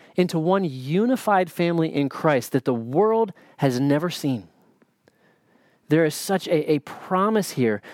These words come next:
that, that we see throughout the scriptures, just as, as Israel depended in the Old Testament on God's lovingly choosing them and making them his people, so now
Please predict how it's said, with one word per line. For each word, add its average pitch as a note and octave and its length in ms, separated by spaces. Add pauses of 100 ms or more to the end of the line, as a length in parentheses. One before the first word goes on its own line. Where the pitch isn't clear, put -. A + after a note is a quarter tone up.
(120)
that, C#3+ 100
that D#3+ 100
we D#3 140
see G3+ 340 (240)
throughout F#3+ 580 (140)
the D3 80
scriptures, - 640 (200)
just G#3+ 340
as, F3+ 260 (120)
as D#3+ 160
Israel G3 640 (340)
depended G3+ 480
in G3 80
the F3+ 100
Old F#3+ 220
Testament C#3+ 400
on B2+ 160
God's C3+ 420 (300)
lovingly F#3 680 (160)
choosing A3 680
them G2 320 (180)
and D#3 340
making G#3 400
them G3+ 200
his F#3 160
people, G#3 340
so G#3 360
now G3+ 360